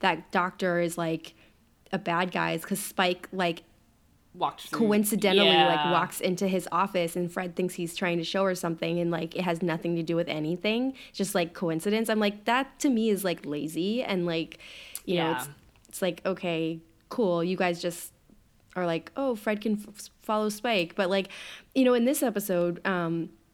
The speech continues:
Speaker 1: they also try to, like, tie it all to the White Room, and Gunn and Angel have to go, like, they see this cat again, like, this
Speaker 2: Right.
Speaker 1: panther, and they get something. It's like,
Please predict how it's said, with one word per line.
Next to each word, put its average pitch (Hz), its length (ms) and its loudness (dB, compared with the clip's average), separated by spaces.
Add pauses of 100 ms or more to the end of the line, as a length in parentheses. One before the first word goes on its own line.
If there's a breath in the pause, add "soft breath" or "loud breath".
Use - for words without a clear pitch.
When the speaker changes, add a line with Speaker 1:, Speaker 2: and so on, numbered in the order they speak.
(400)
Speaker 1:
they 233 160 -2
also 208 320 0
try 226 240 -4
to, 214 100 0
like, 190 220 -2
tie 175 240 -4
it 180 220 0
all 175 260 -2
to 170 480 -2
the 165 100 -4
White 160 300 -2
Room, 220 460 -2 (400 soft breath)
and 180 580 0 (1120)
Gunn 202 300 2
and 190 140 2
Angel 190 300 0
have 190 140 -4
to 190 60 -2
go, 175 500 -2 (260)
like, 175 220 -6 (920)
they 190 100 0
see 208 200 0
this 185 200 -4
cat 190 420 -2
again, 214 440 0
like, 190 140 -2
this 165 100 -8
Speaker 2:
Right. 151 120 -4
Speaker 1:
panther, 196 640 -2 (340 loud breath)
and 180 140 -2
they 170 100 0 (120)
get - 260 -2
something. 214 260 -6
It's 254 180 -2
like, 285 220 -2